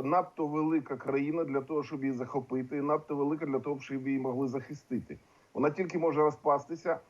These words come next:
а якщо ці шматочки почнуть воювати одне з одним, ой, я боюсь, що ніяка стіна нас не врятує від, е, м, <laughs> того, що звідти полетить, побіжить, попливе. От. Тому ми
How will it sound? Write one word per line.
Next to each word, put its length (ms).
а 100
якщо 340
ці 500
шматочки 640
почнуть 400
воювати 460
одне 280
з 100
одним, 360
ой, 500
я 140
боюсь, 320
що 260
ніяка 460
стіна 360
нас 240
не 60
врятує 600
від, 400
е, 20
м, 1600
<laughs> 40
того, 220
що 260
звідти 340
полетить, 480
побіжить, 640
попливе. 540
От. 220
Тому 260
ми 500